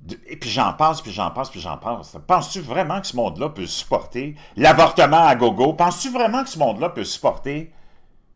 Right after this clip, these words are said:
C'est impossible de concevoir ça et, naturellement, ça peut surprendre toutes les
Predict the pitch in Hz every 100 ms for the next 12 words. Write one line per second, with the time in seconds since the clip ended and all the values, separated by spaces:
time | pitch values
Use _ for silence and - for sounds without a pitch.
0 | _ _ _ - - - 101 143 131 104
1 | - 135 101 95 - 120 110 92 80 -
2 | 147 110 110 - - 101 98 113 85 110
3 | 147 147 - _ _ _ - - - 240
4 | 240 175 156 180 151 147 123 110 -